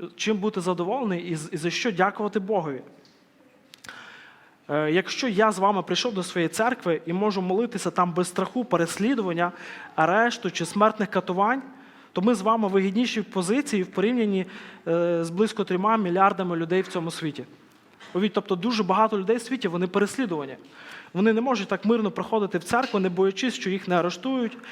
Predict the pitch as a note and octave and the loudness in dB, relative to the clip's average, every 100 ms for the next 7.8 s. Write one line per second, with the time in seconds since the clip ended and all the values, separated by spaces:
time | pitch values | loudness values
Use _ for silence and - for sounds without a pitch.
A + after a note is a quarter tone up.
0 | - - - A#3+ A3+ G3+ F#3 F3+ - E3+ | -16 -16 -6 -4 -2 -2 -2 -4 -4 -2
1 | F#3+ A#3+ A3+ F3 - E3+ G#3 A3 F3+ E3+ | 2 2 2 -4 -4 0 0 0 -4 -4
2 | - G3+ F#3+ - G3+ G3+ F#3+ F#3 F#3 F#3+ | -2 -2 -4 -2 -2 0 0 0 -2 0
3 | F#3 E3 - - - - _ _ _ _ | 0 0 -2 -16 -20 -20 _ _ _ _
4 | _ _ _ _ - - - - - - | _ _ _ _ -20 -18 -20 -20 -20 -20
5 | - - _ _ _ _ _ _ _ _ | -20 -20 _ _ _ _ _ _ _ _
6 | _ - G#3 G#3 F#3 F3+ - - - _ | _ -4 -4 2 2 2 -4 -20 -20 _
7 | _ _ - - D#3 D#3+ D#3 D3+ | _ _ -12 -4 0 2 2 0